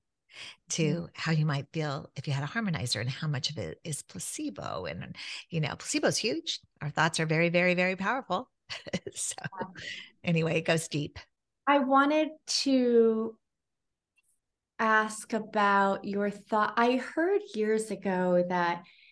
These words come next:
Speaker 2: anything that can boost your energy field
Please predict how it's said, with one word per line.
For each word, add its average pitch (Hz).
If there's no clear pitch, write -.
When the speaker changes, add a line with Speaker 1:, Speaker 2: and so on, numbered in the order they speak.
Speaker 2:
anything 330
that 226
can 180
boost 226
your 175
energy 240
field 262